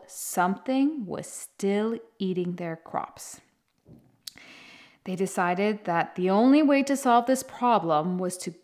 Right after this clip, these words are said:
go to the wise old man for help.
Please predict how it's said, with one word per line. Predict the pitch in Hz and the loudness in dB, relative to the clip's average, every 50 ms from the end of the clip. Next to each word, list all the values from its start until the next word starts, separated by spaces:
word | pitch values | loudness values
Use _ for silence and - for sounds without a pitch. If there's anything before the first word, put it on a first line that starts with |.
| _ - | _ -8
go | - 196 190 190 190 190 196 202 208 214 220 214 | -4 0 0 2 2 0 0 -2 -2 -4 -6 -10
to | - - | -16 -14
the | 190 - 165 | -10 -8 -8
wise | 160 156 151 165 165 165 170 175 175 180 185 185 185 180 175 - - - | -8 -6 -6 -6 -4 -2 -2 -2 -2 -2 -2 -2 -2 -4 -6 -8 -10 -8
old | - 170 165 170 170 165 165 165 170 170 - | -6 -4 -4 -2 -4 -4 -4 -6 -8 -10 -12
man | 160 151 151 156 156 147 143 131 - - - 156 156 156 _ _ | -10 -8 -8 -6 -6 -6 -8 -10 -12 -14 -16 -18 -20 -20 _ _
for | - - - | -14 -14 -12
help. | 139 - 151 - - _ - | -12 -12 -12 -14 -14 _ -20